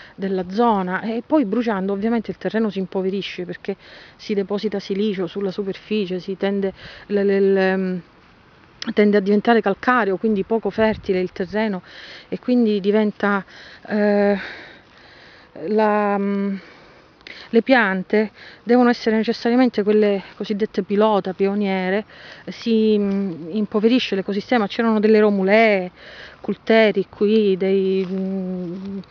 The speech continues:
dei, mm, qualche fiorellino, qualche bulbetto, qualche cosa di interessante. Ovviamente non c'è più nulla. C'è stato anche un periodo in cui ci venivano a fare il motocross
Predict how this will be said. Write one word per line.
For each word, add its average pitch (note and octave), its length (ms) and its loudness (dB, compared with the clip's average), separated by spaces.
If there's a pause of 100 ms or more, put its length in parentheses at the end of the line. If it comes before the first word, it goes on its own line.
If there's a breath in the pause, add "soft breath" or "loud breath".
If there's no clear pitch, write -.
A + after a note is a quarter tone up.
(260 loud breath)
dei, G#3+ 180 -2
mm, F#3+ 720 -8 (140)
qualche D4 320 2
fiorellino, A#3+ 600 4
qualche A3 260 -6
bulbetto, G#3 680 2
qualche G3+ 300 -4
cosa A#3 240 0
di A3+ 100 0
interessante. G#3+ 680 0 (400 loud breath)
Ovviamente G#3+ 640 2
non G3+ 160 0
c'è F#3+ 560 -2
più - 160 -6
nulla. G3 540 2 (360 loud breath)
C'è - 100 -8
stato A3+ 240 -2
anche A3+ 200 0
un G#3+ 60 -2
periodo G#3 300 0
in G3 80 -2
cui G#3 160 -2
ci G#3+ 100 -4
venivano G3 360 -2
a - 20 -6
fare F#3 240 -4
il F#3+ 80 -4
motocross F#3+ 800 -4